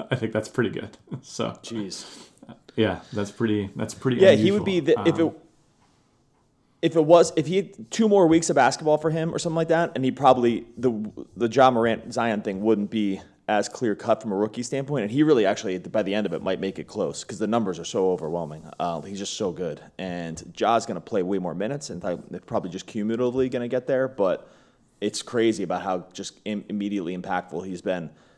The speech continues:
Speaker 2: uh, just from an everything standpoint. Let's go, let's keep rolling here. Another big story, eight o'clock. Houston is a huge, huge favorites over Charlotte. But the story here is that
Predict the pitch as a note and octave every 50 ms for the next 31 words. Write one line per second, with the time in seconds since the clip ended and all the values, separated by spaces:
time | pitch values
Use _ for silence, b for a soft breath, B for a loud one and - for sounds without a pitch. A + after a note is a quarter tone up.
0 | b b - - - - - G#2+ - - G2 F2+ E2+ E2+ - - _ _ _ -
1 | - - G#2 F#2 G2 - - F2 E2 - - F2 F#2 F#2 F2+ F3 E2+ E2+ - -
2 | G#2 F#2+ F2+ - - - D#2+ - - C3 - - - E3+ D3 A#2 G2+ C3 C3+ -
3 | - - E3 A#2 A#2 A#2 A2+ A2 A2 A2 A2+ A2 G#2 G#2 B B B B B B
4 | B - - B2 C3+ D3+ C#3+ D3 C#3 B2+ A#2+ - - B2+ A#2+ A#2 A2 F2+ A#2 B2
5 | C3+ - C3 A#2+ G#2+ G#2 G2+ - - - _ _ _ _ _ _ _ _ _ _
6 | _ - - - C3+ C3 C3 C3 - C#3+ C3 B2+ B2+ - - - G#2+ - - -
7 | - - E3+ F3+ F3+ D#3+ - - - A2+ C3 E3 F#3+ E3+ - D3+ C3 A#2 A2 G#2+
8 | - A#2 G#2 G2+ G2 - A#2 G#2 G2 F#2+ F2+ D#2+ B B B B B B B B
9 | B _ - A#2 - A2+ - - C3 B2+ A#2 A#2+ D3+ F3 D#3+ C#3 A#2+ B2+ A2+ F#2+